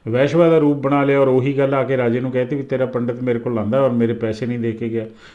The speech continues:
ਤੀਸਰੇ ਦਿਨ ਉਹਨੇ ਬੁੱਚੜ ਦਾ ਰੂਪ ਬਣਾ ਲਿਆ, ਇੱਕ ਕਸਾਈ ਦਾ, ਉਹ ਵੀ ਜਿਹੜਾ ਗਊ ਵੱਢਦਾ ਸੀ, ਹੈ ਨਾ,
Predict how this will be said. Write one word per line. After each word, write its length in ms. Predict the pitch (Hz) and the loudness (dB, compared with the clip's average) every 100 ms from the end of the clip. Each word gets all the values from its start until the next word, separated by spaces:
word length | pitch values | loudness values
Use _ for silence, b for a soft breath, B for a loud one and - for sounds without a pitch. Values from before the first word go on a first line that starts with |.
| B | B
ਤੀਸਰੇ 360 | 156 175 190 190 | 0 2 4 4
ਦਿਨ 160 | 185 175 | 4 2
ਉਹਨੇ 380 | 180 185 180 B B B 120 | 2 0 -2 B B B -2
ਬੁੱਚੜ 420 | 123 143 185 175 | 0 2 4 4
ਦਾ 120 | 160 | 6
ਰੂਪ 180 | 143 135 | 4 2
ਬਣਾ 300 | 113 113 101 | 0 -2 -2
ਲਿਆ, 240 | 104 101 | -2 -2
ਇੱਕ 160 | 104 104 | -4 -6
ਕਸਾਈ 420 | 101 131 131 135 | -6 -2 0 0
ਦਾ, 120 | 127 | 2
ਉਹ 140 | 127 143 | 2 2
ਵੀ 120 | 170 | 2
ਜਿਹੜਾ 200 | 151 156 | 2 2
ਗਊ 300 | 123 123 131 | 2 2 2
ਵੱਢਦਾ 340 | 120 127 110 | 2 2 -2
ਸੀ, 160 | 90 87 | -4 -8
ਹੈ 60 | |
ਨਾ, 120 | 110 | -10